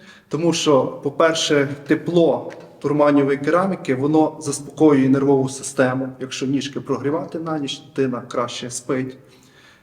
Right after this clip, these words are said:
Е, крім того, зараз такі модні тенденції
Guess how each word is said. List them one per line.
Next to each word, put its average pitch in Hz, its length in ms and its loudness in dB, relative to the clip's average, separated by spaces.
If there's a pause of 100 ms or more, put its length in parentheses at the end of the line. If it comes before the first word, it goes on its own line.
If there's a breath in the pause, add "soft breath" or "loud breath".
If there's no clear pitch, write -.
Е, 120 240 0
крім 143 200 -4
того, 156 420 2
зараз 147 460 2
такі 139 460 0 (520)
модні 151 440 4
тенденції 135 920 0